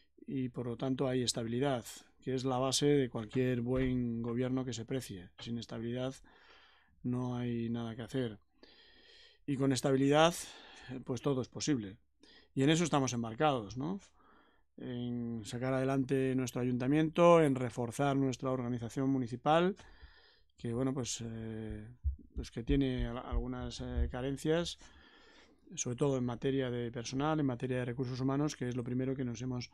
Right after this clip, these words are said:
planteado mejorar sustancialmente, ¿no? Sin una buena organización municipal, pues por mucho que tengamos buena voluntad, buenas ideas y buenos proyectos, pues no hay nada que hacer. Entonces creo que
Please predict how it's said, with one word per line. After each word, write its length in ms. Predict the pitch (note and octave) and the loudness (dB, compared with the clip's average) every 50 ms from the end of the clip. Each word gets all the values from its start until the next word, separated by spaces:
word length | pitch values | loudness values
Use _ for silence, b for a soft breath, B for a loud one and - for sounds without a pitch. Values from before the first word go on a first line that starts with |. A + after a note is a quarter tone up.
| b b b b b b b b | b b b b b b b b
planteado 1080 | - C3+ C3 B2 B2 B2 - B2 B2 B2+ B2+ C3 C3+ C3+ C3+ C3+ C3 C3 B2+ B2 B2+ | -2 0 0 0 -2 -2 -2 -2 0 0 0 0 2 2 2 2 2 0 0 -2 -4
mejorar 800 | - C3 A#2+ A#2+ G#2+ - B2 A#2+ B2 C3 C3 C3+ C#3 C3+ C3+ C3+ | -4 -6 -6 -8 -8 -8 -8 -6 -4 -4 -2 -2 -2 -2 -2 -4
sustancialmente, 1400 | - - - C#3 A2 - - B2+ B2 A2+ G#2+ - - C3+ C3 B2+ B2 A#2 A#2+ A#2+ A#2+ G#2+ G#2 G2 - - E2+ G#2 | -4 -4 -4 -4 -4 -4 -6 -6 -6 -6 -6 -4 -2 -2 -2 -2 -2 -2 -2 -4 -4 -6 -8 -10 -12 -14 -14 -10
¿no? 200 | A2+ C3+ D3 D#3 | -8 -6 -6 -6
Sin 380 | D3 - - A#2+ A2 G#2+ G#2+ B2 | -6 -8 -8 -8 -8 -6 -6 -4
una 240 | C3 C3 B2+ A#2+ A#2+ | -4 -2 -4 -4 -4
buena 420 | A#2+ B2+ B2 C3 B2+ B2 A#2+ A#2 B B B B B B B B B B | -4 -2 -2 -2 -2 -2 -2 -4 B B B B B B B B B B
organización 840 | - C3 C#3 C3+ B2+ B2+ B2 B2 - - A#2 - - C3+ C3+ C3+ | 0 0 0 2 0 -2 -2 -4 -4 -6 -8 -4 -2 0 0 2
municipal, 600 | C3+ C3 C3 A#2+ - - C3 - D3+ C#3+ C#3+ D3+ | 2 0 0 -2 -4 -6 -4 -2 0 2 2 0
pues 300 | D3+ - C#3+ B2 A#2 G#2+ | -2 -4 -6 -6 -6 -6
por 180 | - - C3+ A#2 | -10 -14 -12 -8
mucho 280 | A#2 B2 A#2+ - B2+ A#2+ | -8 -6 -6 -6 -6 -6
que 60 | A#2 | -6
tengamos 500 | A#2+ B2 A#2+ A#2+ B2 B2 B2 B2 A#2 A2 | -6 -6 -6 -4 -2 -2 -2 -4 -6 -6
buena 1000 | A2 A#2 A2+ G#2 A#2+ B2+ A#2+ A#2 A2 A#2+ B2+ A#2+ C3 C3 C3+ C3 B2+ B2 B2 A#2+ | -8 -8 -8 -10 -12 -16 -16 -16 -14 -10 -6 -4 -2 -2 0 -2 -2 -2 -4 -2
voluntad, 560 | A#2+ B2+ B2 B2 A#2+ A#2+ A#2 C3+ C#3 C#3 C3 B2 | -2 -2 -2 -2 -4 -4 -2 -2 -2 -2 -4 -4
buenas 380 | C3+ C3+ C3 C3 B2+ B2 A#2 B2 | -4 -4 -4 -4 -4 -4 -4 -4
ideas 420 | B2+ B2+ C3+ C3+ C3+ C3+ B2+ A2+ | -2 -2 0 0 -2 -2 -2 -4
y 80 | B2 B2+ | -4 -4
buenos 220 | C3 C3 C3 C3 | -4 -4 -4 -4
proyectos, 600 | - - C3 B2+ C3+ C3 - - D3+ D3+ D3 - b b b b b b b b b b b b b b | -4 -2 -2 -2 -2 -2 -2 0 0 0 0 -2 b b b b b b b b b b b b b b
pues 220 | - - A#2+ A#2+ C3+ | -6 -4 -2 2 2
no 160 | C3+ C#3 C3 | 2 2 2
hay 140 | B2+ B2+ B2 | 0 0 0
nada 260 | B2+ B2 A#2+ A#2+ A2+ | 0 -2 -2 -4 -6
que 80 | A#2+ | -8
hacer. 320 | A2+ - - D#3 C#3 A#2 A2 C3+ - _ _ - | -6 0 0 0 0 0 -4 -10 -18 _ _ -14
Entonces 400 | B2 A#2 C3+ C3+ C3+ C3 B2+ - | -8 -4 -2 0 0 0 -2 -4
creo 220 | - C#3 C3 B2+ B2 | -4 -2 -2 -2 -2
que 400 | B2+ B2 B2 B2 B2 A#2+ B2 | -2 -4 -4 -2 -4 -6 -8